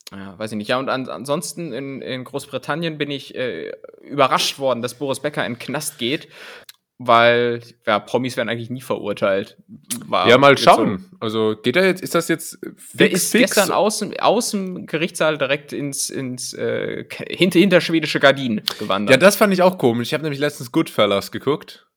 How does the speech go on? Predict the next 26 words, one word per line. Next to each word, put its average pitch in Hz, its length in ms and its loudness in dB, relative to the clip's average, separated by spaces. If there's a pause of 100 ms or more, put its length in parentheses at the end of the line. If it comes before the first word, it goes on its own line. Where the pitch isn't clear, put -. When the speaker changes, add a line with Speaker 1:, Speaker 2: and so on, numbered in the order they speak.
Speaker 2:
Ein 95 180 -6
echter 92 360 -2
Speaker 1:
Mhm. - 40 -16
Speaker 2:
Klassiker 98 460 -6
von 95 100 -10
Martin 95 240 -4
Scorsese. 95 720 -8 (580)
Scorsese. 107 560 -6 (1000)
Speaker 1:
Scorsese. - 640 -20 (200)
Speaker 2:
Bolo 104 300 0
Scorsese. 110 680 -6
Und 131 220 0
auf 131 120 0
jeden 147 200 0
Fall, 135 560 4
äh, 117 140 -6
wird 120 280 -8
da 135 120 4
einer 131 220 0
verurteilt 143 680 0
für 120 120 -8
vier 156 200 -2
Jahre 135 200 4
Gefängnis 131 460 -4
oder 107 160 -4
so. 117 240 -6